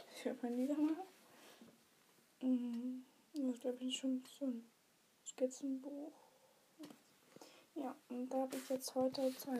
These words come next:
Zeichnungen ge-, ich öffne mal das Buch.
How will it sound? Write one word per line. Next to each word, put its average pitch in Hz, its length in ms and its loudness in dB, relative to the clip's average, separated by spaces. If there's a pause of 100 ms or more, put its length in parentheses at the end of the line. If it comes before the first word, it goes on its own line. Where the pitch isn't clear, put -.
(100)
Zeichnungen 330 600 8
ge-, 330 80 -6 (2250)
ich - 160 -8
öffne 262 320 0
mal 262 100 0
das 262 180 2
Buch. 277 180 -6